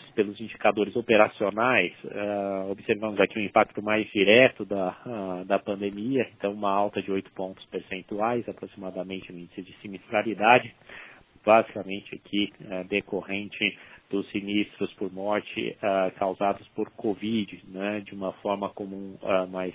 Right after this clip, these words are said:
ah, ampla aqui em todos os produtos com cobertura de morte. Ah, a linha tracejada, ah, e aí os senhores, ó, podem observar aqui um comportamento bem mais,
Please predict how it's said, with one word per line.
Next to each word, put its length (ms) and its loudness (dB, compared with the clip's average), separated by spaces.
ah, 920 -4
ampla 540 0
aqui 380 2
em 60 -4
todos 420 -2
os 140 -10
produtos 760 -2
com 200 -10
cobertura 600 2
de 100 -6
morte. 420 2
Ah, 300 4
a 20 8
linha 200 4
tracejada, 840 2
ah, 380 -8
e 120 -6
aí 140 -2
os 100 -8
senhores, 200 -14
ó, 160 -8
podem 260 0
observar 460 0
aqui 180 -6
um 80 -10
comportamento 960 -8
bem 240 0
mais, 460 2